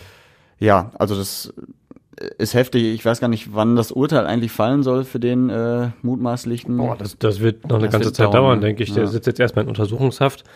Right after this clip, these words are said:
Speaker 1: Ja.
Speaker 2: Ähm, da wird eine Menge an Material noch sicher ausgewertet werden. Der Generalbundesanwalt hat die Ermittlungen übernommen. Das ist normalerweise nur der Fall, wenn beispielsweise gegen, äh, Mitglieder von Terrororganisationen, also I-S-Mitglieder beispielsweise, ermittelt wird.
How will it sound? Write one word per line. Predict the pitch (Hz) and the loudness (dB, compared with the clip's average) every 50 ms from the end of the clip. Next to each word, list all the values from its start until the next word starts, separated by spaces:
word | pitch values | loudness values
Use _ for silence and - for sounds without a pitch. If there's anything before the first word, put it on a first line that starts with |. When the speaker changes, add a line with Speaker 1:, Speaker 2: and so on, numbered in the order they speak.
| - - - | -18 -14 -12
Speaker 1:
Ja. | 104 98 98 - - - _ _ _ - | -10 -10 -10 -12 -16 -20 _ _ _ -8
Speaker 2:
Ähm, | 123 104 101 101 98 98 95 90 90 98 104 98 | -4 -4 -2 -2 -2 -2 -2 -2 -4 -6 -6 -6
da | - 113 95 | -4 -4 -2
wird | 110 95 | 0 0
eine | 104 107 | 2 2
Menge | 101 101 107 110 107 | 2 4 4 4 4
an | 101 104 | 2 2
Material | 101 101 - - 101 95 101 110 | 0 0 -2 -2 -2 -2 -2 -2
noch | 113 - | -2 -2
sicher | - 117 101 107 - | 0 0 2 2 2
ausgewertet | 107 104 - - 104 104 104 101 107 110 110 | 2 0 0 -2 -2 -2 -2 -2 -4 -4 -4
werden. | 107 104 107 104 107 110 113 113 - _ | -2 0 0 0 -2 -2 -4 -6 -8 _
Der | - 110 | -6 -2
Generalbundesanwalt | - 113 107 104 104 107 107 107 127 156 139 - 131 123 117 120 117 107 | 0 2 2 2 2 2 4 4 4 4 4 2 2 2 4 4 4 2
hat | 117 120 - | 2 0 0
die | 127 120 | 0 0
Ermittlungen | 117 117 123 123 135 131 127 117 | 2 2 0 0 2 2 2 2
übernommen. | 113 107 110 110 113 120 123 123 120 | 4 4 4 4 4 4 4 4 4
Das | 113 107 101 | 2 0 -2
ist | 110 104 | -4 -2
normalerweise | 127 113 104 107 107 113 113 113 113 110 107 110 | -2 -2 0 0 2 2 2 2 2 0 0 0
nur | 110 110 | 0 0
der | 113 113 | 0 0
Fall, | 107 - - 113 117 110 | -2 -2 -2 -2 -2 -2
wenn | 110 104 104 | -2 -2 -2
beispielsweise | 110 107 - - 107 - - 113 107 104 107 107 | -2 -2 -2 -4 -8 -4 -2 0 0 0 -2 -2
gegen, | 110 113 107 107 104 101 101 - - - - - - _ _ _ _ | -2 -2 0 0 0 0 -2 -6 -12 -20 -20 -20 -20 _ _ _ _
äh, | - 110 | -2 2
Mitglieder | 107 113 113 113 - 127 120 120 110 113 104 104 107 107 107 - - - | 2 2 2 2 0 0 2 2 4 4 2 4 2 2 2 0 -2 -6
von | - - - 104 101 101 104 104 107 107 | -12 -8 -4 -2 -2 0 0 0 0 -2
Terrororganisationen, | - - 117 127 139 - 110 104 107 101 92 101 92 - - 110 98 95 95 | -2 -2 0 2 2 2 2 2 2 0 2 0 -2 -2 -2 -2 0 0 0
also | - 101 98 - | 0 -2 -4 -4
I-S-Mitglieder | - 123 - - 123 - - 123 113 - - 110 98 95 98 95 | -4 -4 -2 -2 -2 0 2 0 0 0 0 0 0 2 2 2
beispielsweise, | 98 104 101 98 - 104 101 - - 104 98 92 104 110 98 92 - - - _ _ _ _ | 2 2 0 0 -2 -6 -6 -4 -2 -2 -2 -2 -2 -4 -6 -6 -8 -12 -20 _ _ _ _
ermittelt | - 120 110 107 - - 98 - 107 | 2 4 4 4 2 0 -2 0 2
wird. | 104 107 113 113 | 4 4 4 2